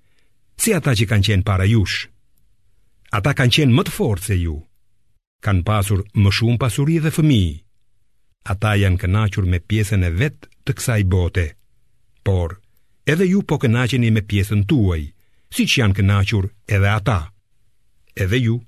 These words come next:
jeni dhënë pas të këqijave, ashtu siç ishin dhënë ata. Veprat e tyre do të zhduken në këtë botë dhe në tjetrën. Ata janë të shkatërruar. A nuk kanë dëgjuar ata për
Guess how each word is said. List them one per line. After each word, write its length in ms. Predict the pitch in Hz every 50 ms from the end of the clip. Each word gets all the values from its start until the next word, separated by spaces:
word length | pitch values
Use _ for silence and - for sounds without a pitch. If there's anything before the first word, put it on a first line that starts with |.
| _ _ _ _ _ _ _ _ _ _ _ -
jeni 280 | - 123 127 120 120 113
dhënë 260 | 104 110 107 107 101 -
pas 140 | 101 -
të 120 | - - 101
këqijave, 540 | - 101 - 185 139 101 90 80 78 82 78 80 - _ _ _ _ _ _ _ _ _ _ _ _ _ _ _ - -
ashtu 300 | 196 - - - - -
siç 280 | - - 240 208 - -
ishin 200 | - - 214 180 165
dhënë 260 | 180 175 175 180 170
ata. 180 | - 185 135 90 - - _ _ _ _ _ _ _ _ _ _ _ _ _ _ _ _ _ -
Veprat 720 | 98 95 87 87 90 107 127 131 - - 117 117 98 101 107
e 40 |
tyre 380 | 95 - 95 90 85 80 82 78 73 - _ _ _ _ _ _ _ _ _ _ -
do 220 | 101 90 107 107
të 120 | 98 113 104
zhduken 600 | 98 98 95 90 98 151 165 117 - 120 110 107
në 80 | 101 98
këtë 160 | - - 104 92 87 90
botë 720 | 113 107 95 101 104 - - - _ _ _ _ - 110
dhe 100 | 98 98
në 100 | 90 87 - -
tjetrën. 460 | - 92 87 90 - 90 85 80 78 78 - - _ _ _ _ _ _ _ _ _ _ _ _ _ _ _ -
Ata 280 | - 98 92 - 92 87
janë 320 | 87 92 90 85 82 82
të 120 | - - 92 -
shkatërruar. 720 | - - - 113 92 104 95 87 87 80 80 78 78 - - _ _ _ _ _ _ _ _ _ _ _ _ _ _ _ _ _ _ _ _ _ _ _ _ _ -
A 60 | 101
nuk 200 | 92 87 87 - -
kanë 180 | 101 101 101 95
dëgjuar 480 | 104 98 101 117 117 113 113 113 117
ata 200 | 113 101 123 113 98
për 160 | - 110 101